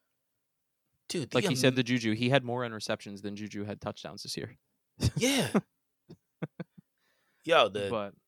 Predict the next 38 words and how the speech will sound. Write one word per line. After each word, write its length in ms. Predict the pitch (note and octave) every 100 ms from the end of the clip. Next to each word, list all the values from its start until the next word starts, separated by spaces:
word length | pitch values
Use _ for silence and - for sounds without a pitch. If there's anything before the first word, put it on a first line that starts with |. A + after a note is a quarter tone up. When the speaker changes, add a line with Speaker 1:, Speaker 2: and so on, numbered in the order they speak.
| -
Speaker 1:
the 60 | -
fucking 220 | - A#2+
free 220 | - D3+
agent 300 | B2+ F#3+ G2+
market's 480 | G2 F2+ G2 - - _ _
looking 240 | C3 A#2 -
live, 560 | - - A2+ A2+ F2 F2+
dude. 280 | F#2+ G2 - _ _ _ _ -
Speaker 2:
Yeah. 240 | A#2+ G2+ A2
So 140 | - E3
like 120 | D#3+
you 60 |
said, 280 | C3 A#2 G2 - B2
Dillard, 420 | C3+ C3 C3+ C3 B2+ _ _ -
can 140 | A#2
go. 400 | A2 G#2 G#2 G#2 _
Sue 540 | - - A#2 A2 G#2+ G#2+ _
can 180 | - G#2+
go. 360 | G#2 G2+ G2 - _ _ _
Quinn 320 | - A#2 G#2
can 180 | G#2+ A2
probably 360 | A2 G#2 G#2 G#2
go. 360 | F#2+ F#2+ G2 _ _ _ _ _ _ -
Um, 500 | A2+ G#2 G2+ G2+ G2 -
Speaker 1:
There's 160 | C#3+
gonna 120 | E3 F3
be 60 |
a 60 | D3+
lot 180 | D3+ D#3
of 60 |
conversation 560 | E3 D3+ C#3+ D3+ D#3+ B2+
on 100 | A2+
whether 200 | A#2 A2+
Jason 280 | A#2 A2+ G#2+
Kelce's 360 | A#2 A#2+ A2
even 120 | G2+ G#2+
coming 200 | G#2+ F2
back 220 | F#2 F2+